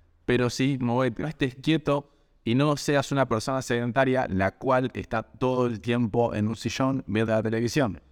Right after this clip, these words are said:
Movete, salí de tu zona, salí de tu casa, caminá y vas así, obviamente, poder prolongar tu vida, tener una buena salud.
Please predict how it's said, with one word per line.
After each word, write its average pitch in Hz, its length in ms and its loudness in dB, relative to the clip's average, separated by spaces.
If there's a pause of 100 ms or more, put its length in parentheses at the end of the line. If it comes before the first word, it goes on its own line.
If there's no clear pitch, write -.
(320)
Movete, 123 580 2
salí 117 360 2
de 123 80 4
tu 110 180 -4
zona, 123 400 2
salí 113 280 0
de 127 120 2
tu 117 160 -8
casa, 147 440 0
caminá 120 600 0 (420)
y 143 120 2
vas 165 200 0
así, 147 560 0
obviamente, 123 560 0
poder 113 340 -2
prolongar 107 680 2
tu 151 200 0
vida, 160 340 2
tener 123 260 2
una 117 220 0
buena 101 260 0
salud. 156 280 0